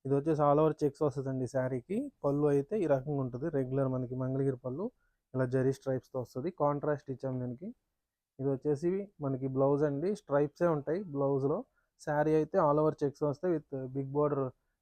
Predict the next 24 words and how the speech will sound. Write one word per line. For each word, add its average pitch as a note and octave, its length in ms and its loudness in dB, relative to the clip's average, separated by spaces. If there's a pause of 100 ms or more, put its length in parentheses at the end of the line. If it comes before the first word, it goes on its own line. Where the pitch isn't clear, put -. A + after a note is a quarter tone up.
(140)
కంచి C#3 300 -6
స్టైల్లో C#3+ 400 0
వస్తుంది. C#3+ 360 -8 (400)
వీటిలో C#3 260 -4 (120)
కలర్స్ D3 340 0
ఉన్నాయండి. C3+ 420 0 (1700)
వీటిలో C3+ 320 -2
కూడా D3+ 180 0
మనకు D3+ 220 -4
ఒక D3+ 160 -4
టూ, C#3+ 160 -2
త్రీ C#3+ 160 0 (440)
మోడల్స్ C3+ 360 2
అయితే D3 240 0
ఉన్నాయి, C#3 280 -2 (260)
అవన్నీ B2+ 260 -8
నేను C#3 180 -6
చూపిస్తాను. C3+ 480 -8 (680)
ఇది C3 120 0
వచ్చేసి C3+ 340 0
మనకి D3 240 -2 (360)
రన్నింగ్ D3 360 0
వస్తుంది C#3 280 -2 (100)
పళ్ళు C#3 220 4